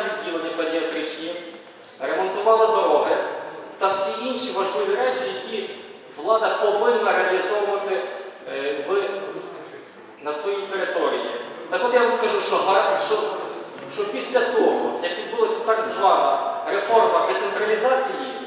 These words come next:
гарантовані доходи бюджету розвитку сьогодні складають двадцять мільйонів гривень проти, проти вісімдесят трьох мільйонів,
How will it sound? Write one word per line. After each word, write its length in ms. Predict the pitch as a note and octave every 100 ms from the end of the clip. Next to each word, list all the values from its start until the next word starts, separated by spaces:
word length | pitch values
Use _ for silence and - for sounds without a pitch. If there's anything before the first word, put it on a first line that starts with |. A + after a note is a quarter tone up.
| - - - - - - - - - - - - -
гарантовані 680 | F#3 G3 G#3 G#3 G#3 F3 E3+ E3+
доходи 500 | E3+ - E3+ C#3 - - - -
бюджету 460 | D3 D3+ F#3+ G3+ A3
розвитку 580 | A#3 A#3 - A3+ - A3+ A3+ - - - -
сьогодні 360 | G3 A3 A3+ A3
складають 440 | A3+ F#3 E3+ D#3+ - -
двадцять 460 | G#3 G#3+ G3 -
мільйонів 400 | - F#3 G3 F#3+
гривень 500 | - A3 A3+ F3 - - - - - - - -
проти, 580 | - G3+ A3 G3+ - - - - - - -
проти 460 | E3+ - - D3 - - - - - F#3+
вісімдесят 680 | F3+ G#3 G3+ G#3 A3 A3
трьох 300 | G#3+ G#3 G3+
мільйонів, 420 | F#3+ F#3+ A#3 A#3+